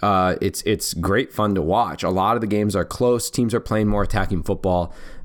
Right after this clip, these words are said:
um, going, playing, you know, taking more risks, getting guys further up the pitch, and, and, uh, yeah, it leaves them exposed, right? Sometimes they get goals scored on them, but, um,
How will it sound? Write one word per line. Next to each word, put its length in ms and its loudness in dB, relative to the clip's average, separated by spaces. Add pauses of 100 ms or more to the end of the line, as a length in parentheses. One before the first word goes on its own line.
um, 380 0 (360)
going, 380 -2
playing, 460 0 (320)
you 80 -2
know, 100 0
taking 280 0
more 160 2
risks, 580 0 (220)
getting 220 2
guys 260 2 (180)
further 300 2
up 120 0
the 80 -2
pitch, 420 0
and, 220 2 (460)
and, 340 2
uh, 120 4
yeah, 240 2
it 60 -4
leaves 180 2
them 120 2
exposed, 600 0
right? 240 2
Sometimes 380 0
they 140 0
get 240 0 (360)
goals 240 0
scored 240 0
on 120 2
them, 240 2
but, 240 0 (320)
um, 460 -2